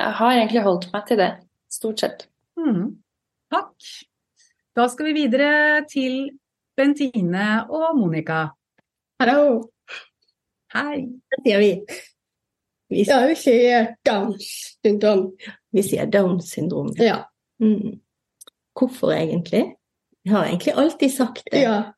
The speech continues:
Speaker 3: vi har
Speaker 4: Helt fra
Speaker 3: egentlig
Speaker 4: du var
Speaker 3: sagt det.
Speaker 4: liten, sant?
Speaker 3: Fra liten.
Speaker 4: Legene sa det sikkert til oss.
Speaker 3: Ja.
Speaker 4: Ja, og så er det jo, eh,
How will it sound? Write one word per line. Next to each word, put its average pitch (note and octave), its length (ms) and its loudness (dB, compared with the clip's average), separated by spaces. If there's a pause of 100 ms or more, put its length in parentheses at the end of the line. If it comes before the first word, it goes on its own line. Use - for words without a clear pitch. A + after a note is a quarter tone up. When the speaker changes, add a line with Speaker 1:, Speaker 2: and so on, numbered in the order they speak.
(120)
Speaker 3:
vi B3 80 0
har B3 200 2
Speaker 4:
Helt A3 140 -2
fra A3 80 0
Speaker 3:
egentlig - 20 2
Speaker 4:
du G#3 120 4
var G3+ 80 2
Speaker 3:
sagt G3 40 2
det. G3 300 0
Speaker 4:
liten, F#3 140 -4
sant? A3+ 320 -4
Speaker 3:
Fra B3 80 -2
liten. A3 460 0 (200)
Speaker 4:
Legene A3 420 2
sa A3 160 0
det G#3+ 120 0
sikkert A3 320 -4
til G#3+ 100 -4
oss. - 240 -6 (400)
Speaker 3:
Ja. A#3+ 280 2
Speaker 4:
Ja, B3+ 200 -2 (580)
og A3+ 100 4
så B3 160 0
er B3 140 4
det G#3 80 6
jo, F#3+ 280 4
eh, F3+ 300 0